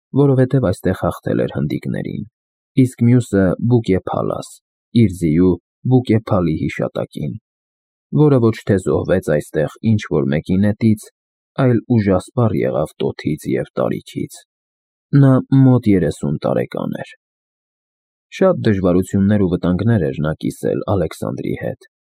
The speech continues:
Միայն Ալեքսանդրը կարող էր հեծնել նրան,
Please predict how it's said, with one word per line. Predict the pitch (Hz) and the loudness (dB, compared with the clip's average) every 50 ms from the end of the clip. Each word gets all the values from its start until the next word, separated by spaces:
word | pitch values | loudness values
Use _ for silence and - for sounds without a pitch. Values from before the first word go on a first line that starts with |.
| _ _ _ _ _ _ _ _ _ _ | _ _ _ _ _ _ _ _ _ _
Միայն | - 135 123 110 104 98 92 87 87 87 | 2 4 4 6 4 4 2 2 2 2
Ալեքսանդրը | 82 76 69 73 73 - - 110 110 113 95 - - - | 0 0 0 -2 -4 -2 0 0 0 2 0 -2 -4 -4
կարող | - - 60 - 52 60 - | -2 -4 -2 -2 -4 -4 -4
էր | 65 - - | -4 -4 -2
հեծնել | - 82 76 - - 53 53 52 50 50 | -4 -4 -4 -4 -8 -6 -6 -6 -6 -6
նրան, | - - - - - - | -6 -8 -8 -10 -12 -12